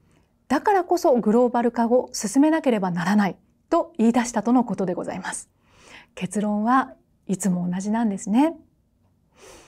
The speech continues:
もちろん日本の輸出依存度が低いからといって、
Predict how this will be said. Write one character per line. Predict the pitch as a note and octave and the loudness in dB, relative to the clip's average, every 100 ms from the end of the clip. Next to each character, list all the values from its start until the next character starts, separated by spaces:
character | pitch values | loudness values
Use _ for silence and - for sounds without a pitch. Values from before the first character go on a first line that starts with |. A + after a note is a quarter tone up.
| _ - - | _ -20 -8
も | G#3+ A3 | -4 0
ち | F#4+ | 2
ろ | G4 C#4+ | 4 4
ん | |
日 | A3 | 4
本 | G#3 C#4+ D#4 | 4 2 4
の | E4 - | 4 2
輸 | G3 | -4
出 | - C#4 | -4 -4
依 | C4+ | -2
存 | C4 C#4+ | 0 2
度 | B3+ | 0
が | A3+ B3 | 0 -2
低 | B3 - D#4+ | -2 -2 -2
い | |
か | E4 C4 | -2 -6
ら | A3 | -6
と | F3+ | -6
い | |
っ | |
て、 | F3+ - F#3+ | -10 -6 -6